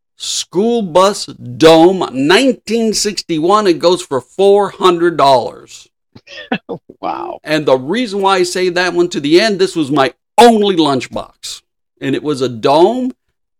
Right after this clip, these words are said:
Speaker 1: and it would look like a school bus. It said school bus on it, and it had all
Speaker 2: Mm-hmm.
Speaker 1: the Disney characters on it.
Speaker 2: Really?
Speaker 1: Oh, yeah. That was,
Speaker 2: Oh,
Speaker 1: man, I
Speaker 2: wow.
Speaker 1: treasured that 'cause until then,
Speaker 2: Do you st-,
Speaker 1: I was
Speaker 2: do you still
Speaker 1: paperback.
Speaker 2: have it?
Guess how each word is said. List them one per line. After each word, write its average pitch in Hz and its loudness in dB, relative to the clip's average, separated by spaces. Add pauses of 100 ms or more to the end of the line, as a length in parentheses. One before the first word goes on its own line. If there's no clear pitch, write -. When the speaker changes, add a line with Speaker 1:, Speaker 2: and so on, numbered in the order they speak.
Speaker 1:
and 170 -2
it 143 -4
would 143 -6
look 185 0
like 175 0
a 120 -4
school 180 -2
bus. 208 0
It - -8
said 131 -2
school 175 -4
bus 190 -2
on 185 0
it, 226 -10
and 143 -4
it 131 -4
had 135 -2 (120)
all 196 4
Speaker 2:
Mm-hmm. 190 2
Speaker 1:
the 139 -10
Disney 165 0
characters 117 -4
on - -12
it. - -20 (240)
Speaker 2:
Really? 120 -2
Speaker 1:
Oh, 180 6
yeah. 127 2 (520)
That 180 2
was, 143 -2
Speaker 2:
Oh, - 0
Speaker 1:
man, 175 2
I 175 2
Speaker 2:
wow. 190 -4
Speaker 1:
treasured 151 0
that 127 -2
'cause 127 -4 (640)
until 196 0
then, 147 0
Speaker 2:
Do 147 4
you 143 -2
st-, - -18
Speaker 1:
I 180 2
was 151 4
Speaker 2:
do 147 -6
you 170 2
still 151 2
Speaker 1:
paperback. 131 0
Speaker 2:
have - -8
it? - -20